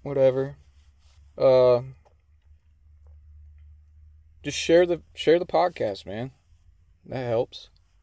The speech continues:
Share it with that fucking hack next to you. Follow me on the, uh, Facebook page, Flat Rate Tech Podcast.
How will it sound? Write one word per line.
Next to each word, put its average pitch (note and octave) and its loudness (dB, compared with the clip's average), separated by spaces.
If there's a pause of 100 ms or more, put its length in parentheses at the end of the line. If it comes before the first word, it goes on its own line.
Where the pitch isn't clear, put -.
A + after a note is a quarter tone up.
(960)
Share C3+ -4
it C#3+ -2
with C3+ -10
that C3+ -2
fucking C3 -2
hack B2+ -2
next B2 -10
to G2 -12
you. F2 -10 (1500)
Follow B2+ 4
me C#3 -4
on C3+ -2
the, C3 -2
uh, B2+ 4 (280)
Facebook - -4
page, F#2+ -6
Flat A#2 -2
Rate A2+ -8
Tech - -10
Podcast. A2+ -4